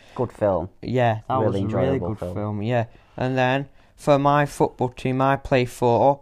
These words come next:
Speaker 2: We won one game, but sadly lost two. And then Sheffield Wednesday won three games in a row.
Speaker 1: Three games in a row.
Speaker 2: Yeah.
Speaker 1: Since the last podcast that we recorded.
Speaker 2: Yeah.
Speaker 1: Excellent form.
Speaker 2: Mm-hmm.
Speaker 1: And you've won today.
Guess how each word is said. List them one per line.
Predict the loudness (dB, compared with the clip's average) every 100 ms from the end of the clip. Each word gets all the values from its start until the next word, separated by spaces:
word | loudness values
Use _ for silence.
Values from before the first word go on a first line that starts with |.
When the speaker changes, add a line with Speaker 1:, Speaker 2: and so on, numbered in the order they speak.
| -4
Speaker 2:
We |
won | 0 2 2
one | 4 4 2
game, | 0 0 0
but | 2 2 0
sadly | 0 0 0 -2
lost | -2 -2 -4 -14
two. | -6 -2 0 -2 -8 -16 -4
And | 0
then | 2
Sheffield | 2 0 0 2
Wednesday | 2 0 -2
won | 0 0
three | -2 -2 0 0
games | 0 0 0 -2 -4
in | -2
a | 0
row. | 0 0 -2 -6 _ _ _ _
Speaker 1:
Three | -6 -4 0
games | 0 0 -2
in | -4
a |
row. | -2 0 -2 -4 -12
Speaker 2:
Yeah. | -12 -10 -10 -14 _
Speaker 1:
Since | -8 -6 -2
the |
last | -2 -2 0
podcast | -2 -2 -8 -8 -8
that | -12
we | -8 -8
recorded. | -8 -4 -4 -2 -6 -10 _
Speaker 2:
Yeah. | -8 -4 0 0
Speaker 1:
Excellent | -2 -8 -12 -10 -10
form. | -6 -6 -6 -8 _ -18 -8
Speaker 2:
Mm-hmm. | -6 0
Speaker 1:
And | 0 0
you've | -2
won | -2 -2
today. | 0 4 4